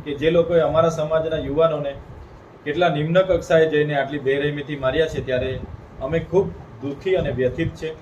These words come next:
એટલા માટે અમે સી બી આઈ, અ, તપાસની માંગ કરીએ છીએ, કેમ કે અમને પોલીસની તપાસ પર શંકા ઉપજાવે છે. ત્યાં અમે પહોંચીએ છીએ તો પો-, અ, ઘરના કોઈ પણ વ્યક્તિને ત્યાં પહોંચવા દેવામાં નથી આવતા. અમે જઈએ બાદ અમે મળીએ છીએ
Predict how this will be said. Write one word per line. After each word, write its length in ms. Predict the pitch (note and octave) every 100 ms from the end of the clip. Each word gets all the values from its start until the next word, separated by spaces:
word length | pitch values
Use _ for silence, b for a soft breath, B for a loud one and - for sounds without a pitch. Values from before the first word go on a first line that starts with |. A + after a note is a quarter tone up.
| - C#3 -
એટલા 240 | C3+ F#3 G3
માટે 240 | F3 E3+
અમે 180 | D3+ D3
સી 180 | D3 C#3+
બી 180 | D#3
આઈ, 220 | D3+ D3+ D3 - - - - - -
અ, 120 | C3
તપાસની 540 | C3 C#3+ D3 C#3 D3 D3
માંગ 280 | C#3 C#3+
કરીએ 240 | C#3+ D#3 E3+
છીએ, 140 | D3
કેમ 220 | C3 D3
કે 120 | D3 D3+
અમને 400 | D3 D#3+ D#3+ - - - -
પોલીસની 380 | D#3 F3+ G3+ G#3
તપાસ 420 | F#3+ F3 F#3 F#3 -
પર 100 | F3
શંકા 380 | - D#3 D#3 F#3+
ઉપજાવે 420 | F3+ D3 C3 B2
છે. 160 | - A#2+ - - - - -
ત્યાં 420 | D3+ E3 F3 F3 - - -
અમે 180 | C#3+ D#3+
પહોંચીએ 520 | F3 E3+ E3 F#3+ F#3+
છીએ 280 | F#3 E3+ E3+ - - - -
તો 100 | D3+
પો-, 300 | - D#3 D#3+
અ, 100 | C3
ઘરના 400 | B2+ C#3+ D3+ F3
કોઈ 200 | E3 E3
પણ 220 | E3 F#3+
વ્યક્તિને 360 | E3+ E3 E3+ D#3
ત્યાં 200 | D3+ A#2+
પહોંચવા 320 | C3+ C#3+ D#3
દેવામાં 340 | D#3 D#3 D#3
નથી 220 | D3+ D3+ D#3
આવતા. 200 | D3+ C#3+
અમે 200 | C3 D3+
જઈએ 320 | C#3+ D#3 D#3
બાદ 260 | C3+ E3
અમે 200 | D#3+ D3+
મળીએ 360 | D3+ C#3 C#3+ D3
છીએ 160 | C#3+